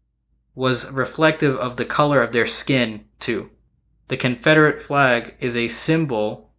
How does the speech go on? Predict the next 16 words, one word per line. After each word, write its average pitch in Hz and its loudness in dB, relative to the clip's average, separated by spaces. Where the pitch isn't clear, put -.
of 110 -8
hatred 151 -2
and 117 -6
white 123 0
supremacy. - -6
If - -4
any 196 0
person 123 0
was 120 -4
to 127 0
say, 123 4
"Hey, 123 0
let's 127 -6
get 139 0
a 120 -4
movement 123 -2